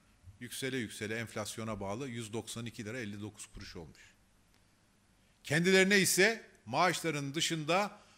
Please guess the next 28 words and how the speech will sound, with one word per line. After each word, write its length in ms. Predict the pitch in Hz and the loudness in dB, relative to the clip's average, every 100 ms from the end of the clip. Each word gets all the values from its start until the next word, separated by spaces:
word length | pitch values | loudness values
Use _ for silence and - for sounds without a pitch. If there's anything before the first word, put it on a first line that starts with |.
| _ _ _ | _ _ _
on 200 | 180 208 | 2 2
sekiz 380 | - 147 147 139 | 2 0 -4 -4
bin 160 | 151 | -2
liralık 320 | 151 170 196 143 | 0 0 0 2
hakkı 280 | 143 - | 0 0
huzur 260 | 147 143 160 | 0 2 0
takdir 380 | - 107 - 92 | -2 -6 -6 -12
ettiler. 560 | 85 - - - - - _ _ _ _ _ _ _ _ _ _ _ _ _ _ _ _ - | -12 -16 -20 -20 -20 -20 _ _ _ _ _ _ _ _ _ _ _ _ _ _ _ _ -8
Cumhurbaşkanı 600 | 143 196 170 143 - 123 | -2 0 0 -2 -2 -2
yardımcısı 800 | 135 165 175 160 127 - 170 208 - _ _ - | 2 2 0 -2 -4 -4 -6 -8 -16 _ _ -12
bütçe 300 | 151 160 151 | -8 -4 -4
konuşmalarında 720 | 139 135 - 131 123 120 120 | -4 -6 -6 -6 -4 -4 -4
gördük 400 | 117 156 143 - | -2 -2 -4 -8
ki 140 | 139 | -6
devlette 440 | 143 160 143 - 117 | -4 -2 -4 -6 -8
kimin 360 | - 175 135 | -6 -6 -4
ne 60 | 160 | -2
aldığından 480 | 208 135 127 143 160 | -2 -2 -2 -2 -2
haberdar 540 | 127 123 113 117 107 | 0 2 2 2 0
değil. 260 | 101 87 - - - - _ _ _ _ _ _ _ _ _ _ _ _ _ _ _ _ _ | -2 -4 -10 -16 -16 -20 _ _ _ _ _ _ _ _ _ _ _ _ _ _ _ _ _
Yetmedi, 560 | 135 190 190 165 156 139 | 4 6 6 4 4 4
dün 300 | 180 226 196 - _ - | 4 2 -2 -18 _ -8
Tunus'a 420 | 180 175 190 170 | -4 0 0 2
beş 220 | 196 - | 2 2
milyon 300 | 170 160 160 | 0 -2 0
dolar 220 | 165 165 | 2 2
hibe 240 | 151 151 135 | 2 2 0
verdiler. 500 | 107 80 78 - | 0 -4 -12 -16